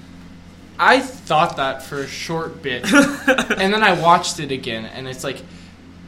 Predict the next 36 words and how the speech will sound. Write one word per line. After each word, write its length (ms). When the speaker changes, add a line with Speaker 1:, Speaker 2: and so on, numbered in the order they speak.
Speaker 1:
I, 160
I, 160
the 140
reason 300
I 120
thought 320
I'd 160
like 220
it 120
were, 160
was 220
because 260
of 100
all 120
the 80
pop 340
culture 380
references, 680
and 160
then 80
I 120
realized 640
Speaker 2:
They're 200
all 340
outdated 500
now? 160
Speaker 1:
Yeah, 160
this 200
is 120
all, 300
this 160
is 120
more 320
annoying 880
than 140
anything. 580